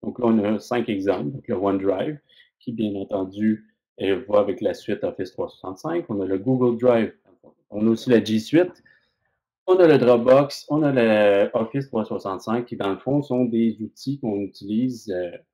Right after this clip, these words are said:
à toute fin pratique pour pouvoir créer des, créer des documents qui sont justement collaboratifs. Euh, chose qui, euh, se distingue justement des, euh, fameux Word qu'on envoie en version un point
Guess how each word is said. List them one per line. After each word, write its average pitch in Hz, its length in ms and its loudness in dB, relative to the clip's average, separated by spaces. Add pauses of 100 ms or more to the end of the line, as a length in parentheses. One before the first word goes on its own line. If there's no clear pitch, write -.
(120)
à 120 80 -6
toute - 120 -20
fin 127 120 4
pratique 123 440 -4
pour 120 140 -12
pouvoir 127 300 -2
créer 135 200 -4
des, 123 160 0 (220)
créer 135 180 -4
des 127 140 0
documents 113 460 -2
qui - 200 -18
sont 123 340 -6 (320)
justement 107 340 -8
collaboratifs. 98 640 -4 (640)
Euh, 92 120 -6
chose 120 320 -2
qui, 120 400 0
euh, 92 220 0
se - 220 -4
distingue 117 580 0
justement 104 420 -10
des, 95 380 -8
euh, 90 140 -4
fameux 107 300 -2
Word 110 380 2
qu'on 101 160 -4
envoie 95 300 -4
en 104 100 -4
version 107 440 -8
un 104 100 -2
point 101 260 -6